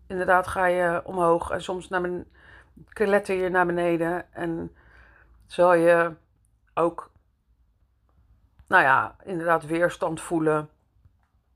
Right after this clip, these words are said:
En soms zal het inderdaad vertragen en enorm versnellen. Ja, dat mag er ook allemaal zijn. En dat is natuurlijk ook het mooie ervan.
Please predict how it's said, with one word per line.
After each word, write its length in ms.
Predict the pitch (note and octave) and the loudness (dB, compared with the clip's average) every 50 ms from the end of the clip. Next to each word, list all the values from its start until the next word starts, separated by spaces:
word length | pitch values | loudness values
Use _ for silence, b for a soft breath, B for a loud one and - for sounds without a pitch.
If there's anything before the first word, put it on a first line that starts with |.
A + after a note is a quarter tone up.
| _ _ _ _ _ _ _ _ _ _ _ _ _ _ _ _ _ _ _ _ | _ _ _ _ _ _ _ _ _ _ _ _ _ _ _ _ _ _ _ _
En 220 | - D#3 D3+ D3 | -6 -4 -4 -4
soms 260 | C#3 - F3+ D#3 D3+ - | -2 -4 -4 -4 -2 -2
zal 140 | E3+ D3 | -4 -2
het 140 | D3+ D#3+ D3+ | -4 -4 -6
inderdaad 360 | - D3 D3+ D3 D3+ D3 D3 | -6 -6 -4 -2 -4 -4 -4
vertragen 720 | - - E3+ - F#3 F3 D#3+ D#3 D#3 - - C#3+ C#3 D3+ - _ | -6 -12 -8 -2 2 4 4 4 4 2 0 -10 -10 -12 -12 _
en 200 | - D#3 D3+ D3+ | -16 -16 -16 -14
enorm 380 | - - E3 D#3 D#3+ D#3+ E3 E3 | -10 -8 -6 -4 -4 -4 -4 -6
versnellen. 640 | - D#3+ - - F3+ E3 D3 C#3+ C#3+ C#3+ D3 D#3 - _ _ _ _ _ _ _ _ _ _ _ _ _ _ _ _ _ _ _ _ _ _ _ _ _ _ _ _ _ _ _ _ - | -8 -10 -10 -6 -4 -2 -2 0 -2 -2 -6 -6 -10 _ _ _ _ _ _ _ _ _ _ _ _ _ _ _ _ _ _ _ _ _ _ _ _ _ _ _ _ _ _ _ _ -12
Ja, 240 | B3+ - G4+ - - | -8 -6 -2 -2 -2
dat 120 | - G3 F#3+ | -2 0 4
mag 200 | A3 A3+ - - | 2 4 6 6
er 80 | A3+ | 4
ook 120 | G3+ - G3 | 6 6 4
allemaal 220 | F3+ E3+ D3+ D3 | 2 2 2 -6
zijn. 360 | C#3+ E3 F#3 A3+ B3 G3+ D3 | -4 -4 -4 -4 -4 -6 -4
En 120 | D3+ D#3+ D#3+ | -4 -4 -4
dat 120 | D#3+ - | -2 -2
is 120 | A3+ A3 | -4 -2
natuurlijk 340 | A3+ A#3+ A#3 - - A3 - | -2 -4 -6 -6 -8 -2 0
ook 160 | G#3+ G3+ G#3 | 0 0 0
het 80 | - E3 | -2 -2
mooie 360 | E3 D#3+ G#3 B3+ D4 C#4 B3 | 2 4 4 4 4 4 2
ervan. 460 | F3 E3+ E3+ - C#3 B2+ B2 A#2+ B2 | 0 0 0 2 0 0 0 -2 -8